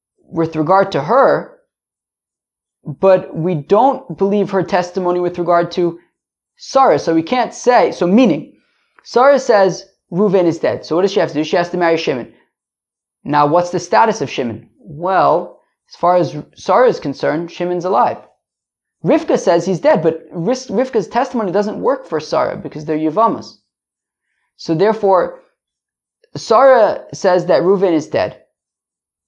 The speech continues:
She needs to do Yibum with Shimon. As far as we're concerned vis-a-vis Sarah, Shimon's alive. We don't know where he is, but she has to do Yibum. We have to assume that Shimon's alive, and she has, and she, you know, she can't marry anybody else until,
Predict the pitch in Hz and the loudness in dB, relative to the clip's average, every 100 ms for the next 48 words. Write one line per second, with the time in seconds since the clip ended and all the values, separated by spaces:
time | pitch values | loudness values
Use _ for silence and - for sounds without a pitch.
0 | _ - - 247 254 202 202 208 196 180 | _ -8 -2 0 0 -2 -2 0 0 -2
1 | 165 - 120 123 - _ _ _ _ _ | -4 -4 -4 -6 -12 _ _ _ _ _
2 | _ _ _ _ _ - 143 - 185 220 | _ _ _ _ _ -20 -18 -4 0 2
3 | 226 202 214 202 180 220 214 175 160 190 | 2 2 -2 -4 -2 -2 -2 -6 -6 -4
4 | 202 185 196 - 254 240 196 - 214 208 | -2 -2 -2 0 4 4 2 -2 -2 -2
5 | 185 147 139 156 - _ _ _ _ - | 0 2 2 0 -6 _ _ _ _ -10
6 | 156 175 185 180 170 247 214 190 - _ | -6 -2 0 0 4 4 4 0 -12 _
7 | _ _ _ _ _ 156 - 185 233 226 | _ _ _ _ _ -10 -2 0 0 -2
8 | 208 233 240 202 185 196 208 220 208 202 | -4 -2 -2 -4 -2 0 0 -4 -6 -6
9 | 175 180 196 175 135 127 156 147 160 190 | -4 -4 -4 -2 -2 0 -2 -2 -2 -2
10 | - 156 147 - 165 151 147 160 139 - | -4 -6 -6 -10 -8 -6 -6 -8 -10 -6
11 | 170 - 160 175 180 170 170 196 - 151 | -6 -4 -2 0 -2 -2 -2 -2 -4 -6
12 | 170 175 175 | -2 -2 -2